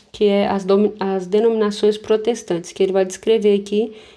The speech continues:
é, algumas, né, quando surgiram, e algumas denominações protestantes.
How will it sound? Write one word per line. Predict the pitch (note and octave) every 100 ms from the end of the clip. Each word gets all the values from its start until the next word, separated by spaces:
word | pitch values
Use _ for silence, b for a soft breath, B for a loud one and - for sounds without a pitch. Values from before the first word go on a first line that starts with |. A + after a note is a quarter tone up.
| B
é, | - F#3+
algumas, | F#3 F#3 F#3 A#3+ C#4 G#3+
né, | A3 A3+
quando | G#3 F#3+
surgiram, | - G3 F#3 A3 A#3+
e | A#3
algumas | G#3+ G#3+ A3 G#3
denominações | G#3 G#3 G#3 G3+ G3+ G3 -
protestantes. | - G3 G3 G3+ - - -